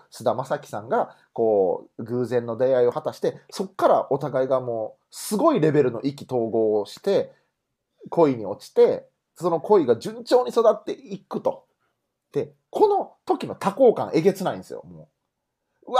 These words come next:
ー、なんか俺も似たような恋愛の、このふわふわ感感じたことあるわ」、みたいな。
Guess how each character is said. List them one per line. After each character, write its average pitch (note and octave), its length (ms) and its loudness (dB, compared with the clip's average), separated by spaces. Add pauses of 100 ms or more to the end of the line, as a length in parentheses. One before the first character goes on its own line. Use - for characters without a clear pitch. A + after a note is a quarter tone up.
(140)
ー、 - 20 -4
な A3+ 120 4
ん C4 60 -2
か B3 140 6
俺 C4 160 10
も A#3+ 120 4
似 A#3 120 2
た - 160 0
よ G4 160 4
う - 40 -2
な F#4 100 0
恋 F#4+ 260 -2
愛 F4+ 140 -2
の、 F#4 160 -4
こ - 180 -6
の G4 180 -2
ふ - 140 -2
わ C4 140 8
ふ - 80 -2
わ D4+ 120 8
感 C4 200 2
感 F#3+ 220 2
じ F3 60 -16
た - 80 6
こ - 120 0
と - 100 0
あ A3 60 2
る C3+ 100 0
わ」、 E3+ 180 6
み D#3 80 -6
た C#3 120 4
い B2 40 2
な。 A2+ 200 -6